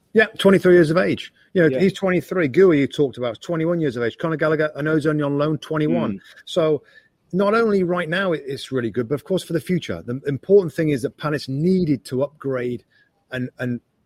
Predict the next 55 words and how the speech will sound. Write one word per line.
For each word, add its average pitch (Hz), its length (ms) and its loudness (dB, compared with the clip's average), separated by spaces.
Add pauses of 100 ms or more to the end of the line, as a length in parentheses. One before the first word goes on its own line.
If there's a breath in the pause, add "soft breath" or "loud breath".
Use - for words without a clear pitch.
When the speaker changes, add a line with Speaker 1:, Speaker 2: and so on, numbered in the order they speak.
(200)
Speaker 1:
bring 156 320 2
the 147 100 6
age 143 240 2
down 131 220 0
in 123 60 0
the 117 80 -2
team. 143 360 2
It 123 80 -4
was 110 100 -10
super 139 460 0
old. 131 340 2 (380 soft breath)
Big 156 140 4
decisions 147 440 0
made. 143 220 -2
Gary 120 240 0
Cahill, 143 360 2
who 131 120 2
we 123 260 0
thought, 123 300 -2
Speaker 2:
Yeah. 95 180 -2
Speaker 1:
"Wow, 123 320 -2
that's 120 160 -8
a 135 60 -6
big 165 260 -2
call 135 320 2
to - 100 -6
get 139 200 0
rid 139 100 -2
of 127 80 -6
a, 127 100 -6 (600 soft breath)
of 127 160 -4
a, 123 140 2
Speaker 2:
Good 120 80 4
Speaker 1:
of 123 140 -4
a - 40 0
Speaker 2:
pro 135 60 4
like 127 80 6
Speaker 1:
champion." 160 320 2
Speaker 2:
that, 113 180 -4
Speaker 1:
He's 120 100 -10
a - 60 -10
Speaker 2:
yeah. 107 80 -2
Speaker 1:
champion 143 400 -2
player. 165 220 0
I - 20 0
mean, 117 80 0
Speaker 2:
Yeah. 117 80 -2
Speaker 1:
he's 107 100 -4
won 131 140 -4
the 127 60 -4
Premier 135 320 -4
League. 165 200 -2
So, 143 260 0 (360 soft breath)
yeah, 160 220 4 (140)
just - 380 0